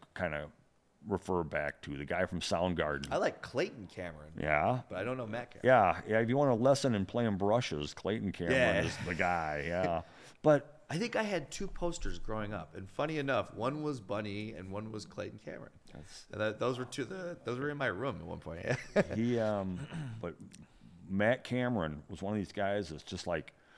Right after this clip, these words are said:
Speaker 1: you think he's just playing time, but he's doing <laughs> something that's like, "What's he doing there?"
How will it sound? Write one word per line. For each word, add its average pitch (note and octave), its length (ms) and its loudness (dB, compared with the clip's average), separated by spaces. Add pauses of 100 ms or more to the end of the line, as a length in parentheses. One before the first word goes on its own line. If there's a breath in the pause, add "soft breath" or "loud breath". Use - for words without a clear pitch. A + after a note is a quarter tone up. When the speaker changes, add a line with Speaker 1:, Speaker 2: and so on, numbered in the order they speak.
(560 soft breath)
Speaker 1:
you A2 140 2
think D3 360 6
he's G#2 200 6
just A2+ 280 4
playing A2 440 2 (220)
time, D2+ 560 0 (480)
but F#2 100 0
he's F#2 140 2
doing A#2+ 240 4
<laughs> - 140 0
something B2+ 340 2
that's A#2 200 0
like, F2+ 240 2 (1120 soft breath)
"What's - 180 -6
he - 120 -10
doing F#3+ 340 4
there?" C#2+ 260 -4